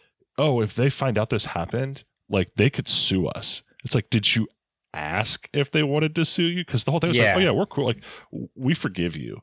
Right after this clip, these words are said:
Speaker 1: Like, it sucks what happened, and it was wrong, but, like, we're,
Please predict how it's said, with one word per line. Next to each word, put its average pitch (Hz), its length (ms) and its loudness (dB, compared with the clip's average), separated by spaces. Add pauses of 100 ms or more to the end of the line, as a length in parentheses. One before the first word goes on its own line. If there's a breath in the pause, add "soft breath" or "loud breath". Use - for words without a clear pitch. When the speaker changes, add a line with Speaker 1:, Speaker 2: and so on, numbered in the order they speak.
(320 soft breath)
Speaker 1:
Like, 87 400 -6 (320)
it 127 180 -4
sucks - 440 0
what 85 100 -2
happened, 82 400 -2
and 92 120 -2
it 95 60 -2
was 85 180 -6
wrong, 82 380 -4
but, 69 160 -4
like, 78 320 -4 (800)
we're, 101 480 -2